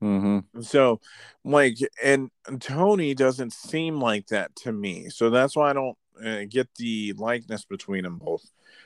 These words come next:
Speaker 2: Like, and, and definitely
Speaker 1: Well, it's just
Speaker 2: if
Speaker 1: the W C W, uh, A E W comparison. Remember, I said that's what it seemed like when they first started.
Speaker 2: Yeah.
Speaker 1: Was that it was W C W all over again.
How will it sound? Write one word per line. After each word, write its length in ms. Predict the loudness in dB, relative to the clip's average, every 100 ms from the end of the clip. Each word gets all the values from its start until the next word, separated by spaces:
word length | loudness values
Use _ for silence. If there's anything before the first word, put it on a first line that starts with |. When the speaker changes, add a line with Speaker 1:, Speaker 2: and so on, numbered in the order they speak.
| _ 4
Speaker 2:
Like, 240 | 4 4 2
and, 300 | 4 4 2 -4
and 140 | 0 4
definitely 460 | 6 8 8 8
Speaker 1:
Well, 80 | 6
it's 60 | 4
just 20 |
Speaker 2:
if 60 | 4
Speaker 1:
the 100 | 2
W 360 | 6 4 4
C 240 | 2 0 0
W, 720 | 2 0 0 -2 -4 -10 -8
uh, 380 | 0 2 2 -2 -4
A 100 | -2
E 200 | -2 -4
W 420 | -4 -4 -4 -10
comparison. 720 | -14 -16 -10 -6 -6 -8 -16 -16 _ -20 _
Remember, 300 | 2 4 6
I 180 | 4 2
said 300 | -4 -8 -6
that's 260 | -6 -8 -6
what 140 | -10
it 100 | -10
seemed 320 | -12 -10 -8
like 180 | -4 -6 -6
when 140 | -10
they 120 | -8
first 360 | -6 -2 -2 -4
started. 440 | 2 4 4 0 -4 _ _ _ _
Speaker 2:
Yeah. 300 | -2 4 4
Speaker 1:
Was 100 | 4
that 300 | 6 6 6
it 100 | 0
was 240 | 0 -2 0
W 300 | 0 0 -4
C 200 | -6 -4
W 400 | 0 0 0 0
all 180 | 2 0
over 260 | 0 -2
again. 300 | -2 -4 -6